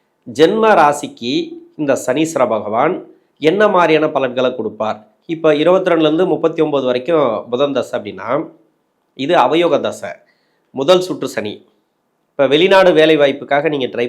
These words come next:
பண்ணீங்கன்னா, இந்த வெளிநாடு வேலை வாய்ப்புக்காக அதிகப்படியான முயற்சியை போடுங்க. வெளிநாடு வேலை வாய்ப்பு கிடைக்கும், கிடைக்காதுன்னு சொல்ல முடியாது. வெளிநாடு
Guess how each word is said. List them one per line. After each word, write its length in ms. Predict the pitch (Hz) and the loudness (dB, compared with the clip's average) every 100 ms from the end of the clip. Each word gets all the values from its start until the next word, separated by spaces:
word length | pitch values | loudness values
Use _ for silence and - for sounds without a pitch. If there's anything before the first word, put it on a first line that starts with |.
| 123 | -6
பண்ணீங்கன்னா, 380 | 113 98 101 147 180 - _ _ _ - | -10 -10 -4 -4 -4 -8 _ _ _ -4
இந்த 100 | 139 | 0
வெளிநாடு 380 | 151 196 196 185 160 | 2 4 4 4 4
வேலை 160 | 151 151 | 4 4
வாய்ப்புக்காக 600 | 127 120 107 123 117 147 190 127 | 0 -2 -6 -4 -2 -2 -2 -4
அதிகப்படியான 560 | 151 160 143 135 131 151 | -4 -4 -4 -2 -2 -2
முயற்சியை 380 | 131 135 - 123 - | -4 -4 -4 -6 -6
போடுங்க. 240 | 113 107 170 | -8 -6 -6
வெளிநாடு 320 | 160 160 151 127 | -4 -2 -2 -2
வேலை 160 | 120 117 | -2 -4
வாய்ப்பு 240 | 110 107 - - | -6 -10 -12 -10
கிடைக்கும், 380 | 104 104 101 - _ _ _ _ | -10 -10 -16 -20 _ _ _ _
கிடைக்காதுன்னு 520 | 139 175 190 175 185 151 | 0 4 4 4 2 0
சொல்ல 120 | 139 135 | 0 0
முடியாது. 320 | 117 107 98 - _ _ _ _ _ _ 117 | -2 -4 -6 -16 _ _ _ _ _ _ -4
வெளிநாடு 420 | 139 180 185 180 | 0 4 4 4